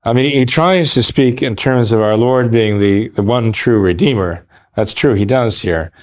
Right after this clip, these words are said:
But the idea of Christ's redemption is very much falsified. And not only that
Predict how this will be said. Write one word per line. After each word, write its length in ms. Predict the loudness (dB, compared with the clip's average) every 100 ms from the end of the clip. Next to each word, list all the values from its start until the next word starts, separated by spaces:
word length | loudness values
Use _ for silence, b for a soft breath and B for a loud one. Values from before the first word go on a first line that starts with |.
| b b b b
But 180 | -4 0
the 140 | 2
idea 440 | 2 2 2 2 0
of 220 | 0 -2
Christ's 360 | -2 -2 0
redemption 520 | -2 0 0 -2 -2 -2
is 160 | -2
very 200 | 0 0
much 220 | 0 -2
falsified. 800 | -4 -2 0 -2 -4 -6 -8 -12 -16 _ _ _ _ _ _ _ _ _ _ _ _ b b b b -4
And 200 | 0 2
not 180 | 2 2
only 220 | 0 0
that 440 | 0 0 -2 -4